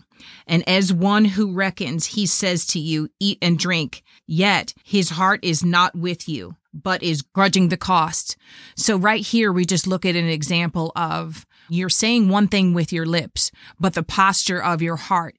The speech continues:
is not correct. And then we see in Jeremiah seventeen,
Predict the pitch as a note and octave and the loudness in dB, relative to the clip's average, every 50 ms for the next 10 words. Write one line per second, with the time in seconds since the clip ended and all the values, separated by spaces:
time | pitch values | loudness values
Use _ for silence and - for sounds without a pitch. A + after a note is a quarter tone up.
0 | - E3+ E3 D3 E3+ E3+ E3 - - - F3 E3 E3 E3 D3 D#3+ - _ - - | -6 -4 -2 0 0 0 0 -2 -4 -8 -10 -8 -6 -6 -8 -8 -10 _ -14 -14
1 | - _ _ - - - - - F3+ E3+ F3+ G3+ F#3+ G3 F#3+ F3+ F#3+ F3+ E3 - | -14 _ _ -20 -20 -20 -10 -2 0 2 4 4 4 4 4 2 2 0 -2 -2
2 | - - - G#3+ G3+ F3+ F3 E3+ E3+ E3 - _ _ - F3+ F3 E3 D3+ - G3 | -2 0 0 0 -2 -2 -4 -6 -6 -8 -10 _ _ -2 0 0 2 2 2 2
3 | F#3+ G3+ G#3 G#3 G3 F3+ F3 F3 F3 E3+ E3+ E3+ E3+ - - F#3+ F#3 F#3+ F#3 E3+ | 2 2 2 2 2 4 4 2 2 2 0 -2 -2 -2 -2 -2 0 2 0 0
4 | - - F#3+ F3+ F3 E3+ E3+ F3 F3 F3+ | 0 0 0 0 0 0 0 -2 -4 -8